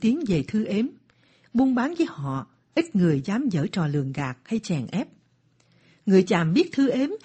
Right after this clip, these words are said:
chẳng qua vì hoàn cảnh của họ cũng đáng thương như các dân tộc thiểu số khác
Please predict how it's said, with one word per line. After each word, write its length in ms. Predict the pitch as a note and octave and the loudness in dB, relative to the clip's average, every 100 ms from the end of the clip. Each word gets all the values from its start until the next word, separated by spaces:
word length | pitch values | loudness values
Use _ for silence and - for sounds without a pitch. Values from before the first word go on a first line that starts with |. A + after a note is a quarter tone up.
| - _ | -18 _
chẳng 240 | F3 A#3+ D4 | 0 0 2
qua 360 | C#4 C4 B3+ - _ G#3 | 2 2 0 -8 _ -2
vì 140 | G#3+ | 0
hoàn 220 | G3 F3+ | 2 2
cảnh 180 | E3 B3+ | 0 0
của 120 | D#4+ | 0
họ 200 | - D#3 | 0 -2
cũng 240 | - F3+ B3 | -2 -2 0
đáng 220 | B3 G#4 | -2 -4
thương 260 | - C4+ B3+ | 0 2 4
như 100 | A3 | 2
các 260 | E4 E4 | -2 -6
dân 160 | C#4 B3 | -4 -2
tộc 240 | E3+ - | -4 -4
thiểu 180 | F3+ C#3+ | -4 -2
số 220 | E3+ C4 | -2 -4
khác 280 | C#4 C4+ F4 | -4 -6 -8